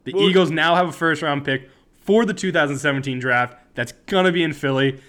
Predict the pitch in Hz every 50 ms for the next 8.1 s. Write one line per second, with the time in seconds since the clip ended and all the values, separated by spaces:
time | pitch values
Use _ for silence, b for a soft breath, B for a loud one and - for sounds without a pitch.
0 | B B B B B B 185 190 175 185 175 185 175 160 143 147 147 147 143 143
1 | 147 139 147 139 139 139 139 139 139 - b b b b b - - - 165 165
2 | - - 175 156 147 139 131 131 131 127 - - 135 123 120 127 110 104 110 95
3 | 87 - - - _ _ - 151 - 196 220 247 254 262 247 240 240 214 214 160
4 | 165 139 - - 120 143 180 196 170 147 117 113 - 120 107 - - - 113 110
5 | 113 113 117 117 - 135 127 - 175 170 170 - 175 175 170 160 151 131 113 120
6 | 123 123 131 127 - - 139 135 135 131 127 123 120 120 127 123 127 123 123 120
7 | 120 - - 123 123 120 117 117 117 117 120 123 127 127 - - - 58 - -
8 | _ _